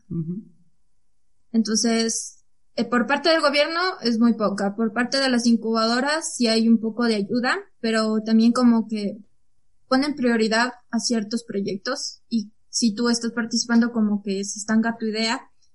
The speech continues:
Speaker 2: y debes tratar de salir adelante o hacer tu proyecto como, como puedas hacerlo. Incluso nosotros estamos participando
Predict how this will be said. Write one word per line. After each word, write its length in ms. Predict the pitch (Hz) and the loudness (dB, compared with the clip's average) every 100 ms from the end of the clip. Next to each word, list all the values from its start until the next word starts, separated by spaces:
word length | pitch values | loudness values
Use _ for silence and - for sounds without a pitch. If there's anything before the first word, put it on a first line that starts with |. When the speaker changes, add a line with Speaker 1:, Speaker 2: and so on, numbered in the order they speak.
| _ _ _ _ _ | _ _ _ _ _
Speaker 2:
y 320 | 220 233 233 | 2 4 4
debes 480 | 208 226 233 247 247 | 4 2 2 0 0
tratar 380 | 226 208 208 214 | -2 -2 -2 -2
de 280 | 214 220 226 | 0 0 0
salir 460 | 226 226 247 247 247 - | 2 2 4 2 0 -2
adelante 680 | - 226 262 285 247 254 262 | -4 2 4 2 0 0 2
o 100 | 233 | 2
hacer 340 | 208 208 226 214 | 0 -2 -6 -8
tu 100 | 208 | -8
proyecto 400 | 214 214 208 226 | -6 -4 -6 -8
como, 420 | 214 202 196 202 _ _ - | -2 0 0 -6 _ _ 0
como 240 | 214 208 | 2 2
puedas 300 | 233 240 247 | 0 0 0
hacerlo. 500 | 233 330 339 262 254 - - | -2 -2 -2 -2 -6 -10 0
Incluso 440 | 247 240 294 320 | 2 2 0 -2
nosotros 460 | 330 359 - 330 269 | -2 -2 -2 -2 -2
estamos 400 | 247 226 226 240 | 0 4 4 2
participando 920 | 214 202 214 226 208 247 247 240 240 | -6 -8 -6 -6 -2 2 2 0 -6